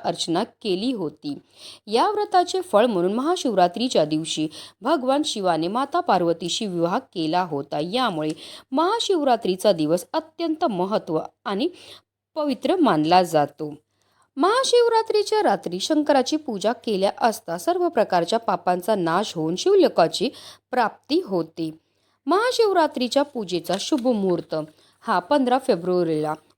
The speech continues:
उत्तरात्र बारा वाजून अठ्ठावीस मिनिटापासून ते एक, एक वाजून अठरा मिनिटे या कालावधीत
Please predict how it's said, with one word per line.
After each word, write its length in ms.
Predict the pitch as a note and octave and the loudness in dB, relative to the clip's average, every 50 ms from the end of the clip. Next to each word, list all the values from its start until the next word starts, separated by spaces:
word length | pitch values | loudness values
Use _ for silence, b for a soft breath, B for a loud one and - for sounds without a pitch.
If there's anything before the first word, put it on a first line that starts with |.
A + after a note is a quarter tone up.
| _ - | _ -6
उत्तरात्र 640 | D4 D4+ D4+ - F#4 F4+ D4 G3+ D#3+ D3+ - D#3+ E3 | -6 -6 -4 -2 0 2 2 2 0 0 -2 -2 2
बारा 340 | F3 G#3+ A3 A3 A3 A3+ | 4 4 4 6 4 4
वाजून 300 | A3+ G3 E3 D#3 D#3+ F3+ - - | 2 2 0 -2 -4 -6 -6 -4
अठ्ठावीस 440 | B3 A3+ - - C#4 C4+ D4 D#4 - - | -6 -6 -4 -4 -4 -2 -2 -4 -2 -2
मिनिटापासून 720 | G3 E3 E3 D#3+ F3+ E3+ E3+ F3 D#3+ D#3 - F3 D#3 D#3+ | -2 -2 0 0 0 0 2 0 0 0 0 -2 -4 -2
ते 180 | D#3+ E3+ - - | -2 -4 -4 -2
एक, 120 | - - - _ _ _ b b b b b b b b b _ _ - | -2 -2 -2 _ _ _ b b b b b b b b b _ _ -4
एक 260 | D4+ F#4+ A#4 A#4+ A#4 | -4 -4 0 2 4
वाजून 280 | A4 G#4 G4 F4+ G4 G#4+ - - | 6 6 6 4 2 -2 -4 -4
अठरा 320 | - D#4 D4+ - D#4+ F4 F#4+ | -4 -4 -4 -2 0 2 4
मिनिटे 400 | F#4 C#4+ G#3+ F#3+ F3 E3+ F3 E3+ F#3 F#3+ | 4 4 2 2 0 0 0 0 4 6
या 160 | A3+ C4 F#4+ | 6 6 6
कालावधीत 760 | G#4 - F4 D4 B3+ A3+ G#3 F3+ E3+ E3 E3+ E3+ E3 G3 A#3 | 6 6 6 6 8 8 8 6 6 6 2 2 2 0 -4